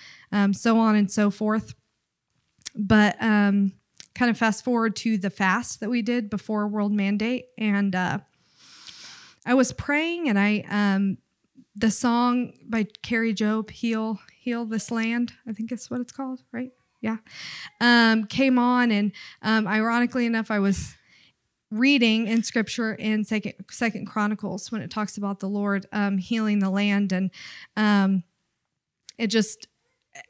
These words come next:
everything. And I think it was even that Sunday that Rob had talked about healing, um, and just us really focusing on this time of healing. Um, and I felt the Lord say the words,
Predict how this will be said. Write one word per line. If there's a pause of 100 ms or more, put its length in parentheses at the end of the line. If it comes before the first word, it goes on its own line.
(100)
everything.
And
I
think
it
was
even
that (240)
Sunday
that
Rob
had
talked
about
healing, (460)
um, (360)
and
just (380)
us
really
focusing
on
this
time
of
healing.
Um,
and
I
felt (680)
the
Lord
say
the
words,